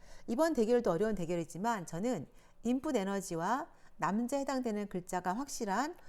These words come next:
홍지우님을 뽑겠습니다. 마지막 대결입니다. 차정원님과 홍지우님의 대결입니다. 두 분 모두 좋은 사주 구조입니다. 남자에 해당되는 글자도 있고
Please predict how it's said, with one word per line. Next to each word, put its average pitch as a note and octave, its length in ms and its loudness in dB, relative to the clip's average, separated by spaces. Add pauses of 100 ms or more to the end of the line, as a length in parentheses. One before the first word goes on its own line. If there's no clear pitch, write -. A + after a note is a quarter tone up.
(260)
홍지우님을 A3+ 720 0
뽑겠습니다. C#3+ 880 -6 (1300)
마지막 C4+ 400 0
대결입니다. C#3+ 720 -2 (840)
차정원님과 G#3+ 880 2
홍지우님의 A3 720 0
대결입니다. D3+ 800 -4 (580)
두 A#3 140 0
분 C#4+ 180 2
모두 G#3+ 380 2
좋은 A#3+ 260 4
사주 C4+ 300 0
구조입니다. C#3+ 760 -2 (680)
남자에 A#3+ 380 2
해당되는 C#4 420 2
글자도 F#3+ 400 0
있고 A3 480 0